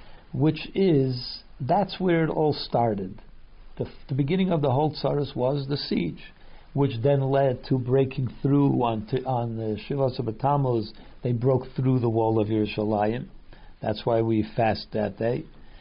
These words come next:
On Tisha B'Av, which led to the next step, which was Tisha B'Av, when they burnt the Beis Hamikdash, Churban Beis Hamikdash. On Oich Gimel B'Tishrei, as well as the Tzum Gedalia, which is also,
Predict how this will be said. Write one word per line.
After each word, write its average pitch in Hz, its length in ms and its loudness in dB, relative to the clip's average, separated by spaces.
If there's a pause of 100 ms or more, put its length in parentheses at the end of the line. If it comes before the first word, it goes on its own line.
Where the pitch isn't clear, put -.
(220)
On 143 280 2
Tisha 139 280 2
B'Av, 127 280 2
which 131 200 -2
led 135 280 2
to 147 80 2
the 151 120 2
next - 240 -2
step, 139 220 0
which 131 200 -2
was 143 140 0
Tisha - 260 -6
B'Av, 143 180 2
when 139 140 0
they 143 100 4
burnt 139 300 0
the 147 60 0
Beis 156 240 -2
Hamikdash, 175 440 -2
Churban 135 200 -2
Beis 143 200 -2
Hamikdash. 160 460 0 (840)
On 151 400 4
Oich 156 460 2 (160)
Gimel 147 220 4
B'Tishrei, 123 580 0
as 131 120 0
well 160 260 2
as 135 180 2
the 127 80 0
Tzum 147 340 -2
Gedalia, 160 420 0
which 131 200 -2
is 131 140 -2
also, 139 640 2